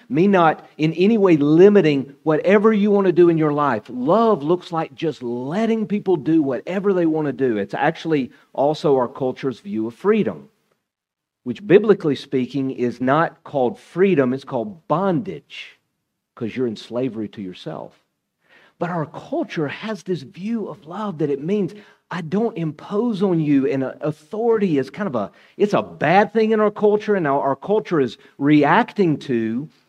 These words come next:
evil uses of authority in the past.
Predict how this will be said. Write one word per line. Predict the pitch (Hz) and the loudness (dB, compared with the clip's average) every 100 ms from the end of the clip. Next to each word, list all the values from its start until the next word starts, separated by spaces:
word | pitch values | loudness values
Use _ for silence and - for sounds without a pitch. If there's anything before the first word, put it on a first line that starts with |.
| _ _ _ | _ _ _
evil | 151 185 226 202 185 | -4 0 4 6 6
uses | 135 151 151 156 139 | 4 0 0 -4 -4
of | 135 | -2
authority | 127 - 139 123 127 - | -2 -2 0 0 0 -4
in | 131 | -2
the | 139 | -4
past. | 139 254 277 160 - - - | -4 -6 -4 -4 -8 -18 -20